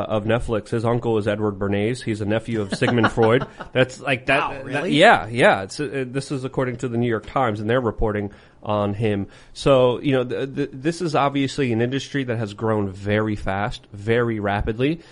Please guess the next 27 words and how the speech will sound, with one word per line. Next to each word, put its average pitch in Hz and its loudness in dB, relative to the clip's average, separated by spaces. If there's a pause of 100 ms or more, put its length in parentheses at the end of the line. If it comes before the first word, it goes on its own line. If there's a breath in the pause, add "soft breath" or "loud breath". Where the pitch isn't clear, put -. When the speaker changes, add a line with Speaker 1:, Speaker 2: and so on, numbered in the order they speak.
(120)
Speaker 1:
and 127 2
I 135 4
still 220 0
think 196 0
it's - -4
figuring 156 0
itself 131 -2
out. - -8 (340 soft breath)
Because 131 -2
you 139 -2
do 170 0
see 180 0
a 151 4
lot 131 2
of 117 -6
propaganda, 107 -2
you 110 -6
do 151 2
see 151 -2
a 127 2
lot 117 0
of 110 -8
subliminal 110 -2
messaging, 107 -4
you 117 -2
do 151 -4
see 143 -4